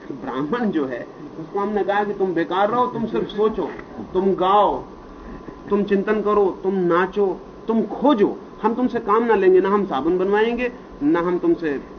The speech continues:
कपड़ा बुनवाएंगे, ना हम तुमसे खेती करवाएंगे, ये हम कर लेंगे, लेकिन कुछ और ऊंची खोज तुम कर लाओ। तो वो ऊंची खोज कर सका है। आज पश्चिम में वैज्ञानिक काम से मुक्त हो गया, आज उससे हम दूसरे काम नहीं ले रहे, आज सिर्फ विज्ञान की। तो वो चांद पर उतर पा रहा है।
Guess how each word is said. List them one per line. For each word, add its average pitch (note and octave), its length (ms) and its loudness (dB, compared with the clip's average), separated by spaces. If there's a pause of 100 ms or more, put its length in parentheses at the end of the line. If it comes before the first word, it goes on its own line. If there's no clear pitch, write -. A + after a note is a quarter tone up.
(240)
कपड़ा F3 240 0
बुनवाएंगे, G#3 580 4
ना G#3 80 2
हम G3+ 160 0
तुमसे F#3+ 260 -2
खेती G#3 300 0
करवाएंगे, F3+ 460 4
ये G3 80 6
हम G#3+ 180 2
कर D3+ 160 -2
लेंगे, C3+ 240 -6 (760)
लेकिन C4+ 300 4
कुछ D4 200 0
और C4+ 180 4
ऊंची C#4+ 300 4
खोज D4 320 2
तुम D4 140 6
कर G3+ 160 2
लाओ। A#2+ 260 -2 (640)
तो F3+ 140 -6
वो G#3 140 0
ऊंची A#3+ 320 -2
खोज A3 320 -2
कर A3+ 200 -2
सका C3+ 280 -12
है। - 100 -16 (400)
आज F#3 220 0
पश्चिम G3+ 400 -4
में G3+ 140 2
वैज्ञानिक E3 540 0
काम E3 300 -2
से E3 140 -4
मुक्त F#3 280 -6
हो A2 80 -10
गया, F#2 260 -14 (800)
आज C#3+ 120 -6
उससे D#3 180 -4
हम E3 80 4
दूसरे E3 280 -2
काम E3 180 -6
नहीं G#3 160 0
ले C3 160 0
रहे, G#2+ 100 -10 (640)
आज D#3 120 -8
सिर्फ G#3 260 -8
विज्ञान E3+ 360 0
की। D3+ 80 -6
तो - 320 -4
वो A3 120 -2
चांद G3+ 300 2
पर G3 120 0
उतर D#3+ 180 0
पा B2+ 240 -6
रहा A2 120 -10
है। - 200 -18